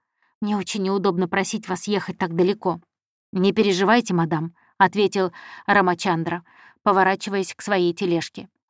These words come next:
«День сегодня был тихий. Я больше разговоры разговаривал,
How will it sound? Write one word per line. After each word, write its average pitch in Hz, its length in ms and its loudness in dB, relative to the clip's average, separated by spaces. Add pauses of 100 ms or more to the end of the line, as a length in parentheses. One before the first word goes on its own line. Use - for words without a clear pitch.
(120)
«День 220 320 4
сегодня 190 380 -2
был 180 180 2
тихий. - 520 -6 (360)
Я 262 160 4
больше 240 340 4
разговоры 202 640 2
разговаривал, 170 680 0